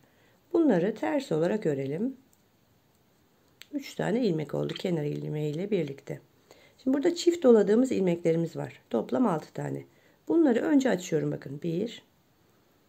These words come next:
iki, üç, dört, beş ve de altı. Altı tane şöyle uzunca ilmeğim oldu.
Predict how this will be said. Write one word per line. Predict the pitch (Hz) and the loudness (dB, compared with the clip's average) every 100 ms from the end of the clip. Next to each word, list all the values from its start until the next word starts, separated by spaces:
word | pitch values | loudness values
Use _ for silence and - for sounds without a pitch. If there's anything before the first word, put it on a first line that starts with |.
| _ _ _ _ _ _ _ | _ _ _ _ _ _ _
iki, | 202 - - 151 185 233 _ _ _ _ _ _ _ _ _ _ _ _ _ _ | -8 -8 -10 -8 -8 -10 _ _ _ _ _ _ _ _ _ _ _ _ _ _
üç, | 180 165 - - - _ _ _ _ _ _ _ _ _ _ _ _ _ - | -6 -6 -8 -16 -20 _ _ _ _ _ _ _ _ _ _ _ _ _ -8
dört, | 151 165 220 - - _ _ _ _ _ _ - | -6 -6 -10 -14 -20 _ _ _ _ _ _ -12
beş | 165 202 262 - - - _ _ | -6 -6 -8 -12 -16 -20 _ _
ve | 254 220 | -4 0
de | |
altı. | 202 156 156 - _ _ _ _ _ _ _ | 0 0 -6 -18 _ _ _ _ _ _ _
Altı | 254 302 - | -2 -2 -4
tane | - 180 180 | -2 -2 -2
şöyle | - 254 214 | -2 0 0
uzunca | 269 262 202 233 | 0 2 4 4
ilmeğim | 202 165 143 147 | 4 2 0 -4
oldu. | 151 175 | -8 -14